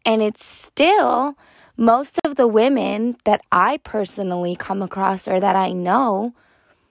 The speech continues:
don't really like other women,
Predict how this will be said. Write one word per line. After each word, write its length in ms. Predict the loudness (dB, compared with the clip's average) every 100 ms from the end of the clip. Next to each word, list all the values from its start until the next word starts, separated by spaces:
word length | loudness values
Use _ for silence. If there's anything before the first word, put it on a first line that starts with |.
| _ _ _ _ -6
don't 320 | 2 2 2
really 320 | 2 2 2 2
like 380 | 2 2 0 -4 -2
other 320 | -2 -2 -4
women, 480 | -4 -6 -8 -14